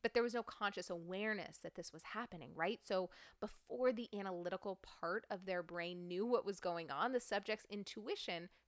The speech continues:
guided them towards a better decision. It's pretty cool, right? I also want to share insight from a great Forbes article that I read where Doctor Judith Orloff, she's an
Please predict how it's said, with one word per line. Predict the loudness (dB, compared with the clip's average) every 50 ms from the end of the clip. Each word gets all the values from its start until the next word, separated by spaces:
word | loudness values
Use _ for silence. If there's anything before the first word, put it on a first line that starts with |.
| -10 -4 -2
guided | 0 2 2 2 2 2 2 0 0
them | 0 0 0 -2 -4 -10
towards | -8 -4 0 2 2 2 2 -2 -6 -12 -8 -6
a | -4 0
better | 0 2 2 0 -2
decision. | -4 -4 -2 0 0 0 0 -4 -12 -12 -16 -20 _ _ _
It's | -20 -20 _ -12
pretty | -8 -8 -8 -8 -8
cool, | -6 -4 -4 -4 -4 -4
right? | -6 -6 -6 -8 -10 -14 _ _ _ _ _ _ _ _ _ _ _ _ _ _ _ _ _ _ _ _ _ _ _ -2
I | 0 0 0 0 0
also | 0 0 0 -2 -2 0 0 0 0
want | -2 -4 -8 -8
to | -8
share | -8 -6 -4 -4 -4 -4
insight | -6 -10 -12 -10 -8 -8 -8 -8 -10 _
from | -14 -14 -12 -12 -12
a | -12 -12 -12 -14
great | -14 -12 -10 -6 -4 -2 0 -2 -2 -4 -8 -6
Forbes | -6 -6 -4 -4 -2
article | -2 -2 -2 -4 -6 -8
that | -4 -2 -2
I | -2
read | 0 -2 -4 -6 -6 -8 -8 -4
where | -2 0 0 0 0 -2 -4 -8 -18 -20 -20 _ 0
Doctor | 2 2 2 2 0 -4 -6 -4 -6 -6
Judith | -4 -4 -2 -2 -2 -4 -4 -6 -10 -6 -2
Orloff, | 0 0 2 2 2 2 2 2 4 2 2 -2 -6
she's | -12 -14 -12 -12
an | -12